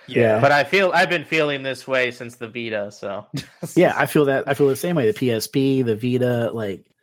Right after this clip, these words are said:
Speaker 3: Oh, the
Speaker 2: the Vita
Speaker 3: P S P they
Speaker 2: blew
Speaker 3: did
Speaker 2: up.
Speaker 3: well with, I think. The Vita they did
Speaker 2: Um,
Speaker 3: not. <laughs>
Speaker 2: yeah, the Vita blew up. Or, I'm sorry, the P S P blew up. The Vita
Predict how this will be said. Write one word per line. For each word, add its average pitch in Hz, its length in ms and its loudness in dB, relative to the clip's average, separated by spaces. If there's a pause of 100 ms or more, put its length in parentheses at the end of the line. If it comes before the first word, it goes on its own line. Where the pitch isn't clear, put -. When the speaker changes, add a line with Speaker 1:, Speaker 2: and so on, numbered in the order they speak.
(180)
Speaker 3:
Oh, 170 140 6
the - 40 0
Speaker 2:
the 220 140 2
Vita 180 160 4
Speaker 3:
P - 80 0
S - 20 4
P - 0 -
they - 140 4
Speaker 2:
blew - 80 2
Speaker 3:
did - 20 4
Speaker 2:
up. 120 140 2
Speaker 3:
well 117 220 0
with, 104 140 -6
I 117 180 -6
think. 101 360 -10
The 117 80 -10
Vita 139 400 2
they 117 100 2
did 113 140 0
Speaker 2:
Um, 104 60 -2
Speaker 3:
not. 95 360 -6 (160)
<laughs> - 180 -18
Speaker 2:
yeah, 139 180 2
the 131 100 -2
Vita 214 220 4
blew 127 260 2
up. 113 260 0 (400)
Or, 135 60 4
I'm 131 80 4
sorry, 135 160 2
the 117 60 0
P 139 160 4
S 151 80 -2
P 208 160 4
blew 131 200 6
up. 120 140 2
The 131 80 0
Vita 123 580 2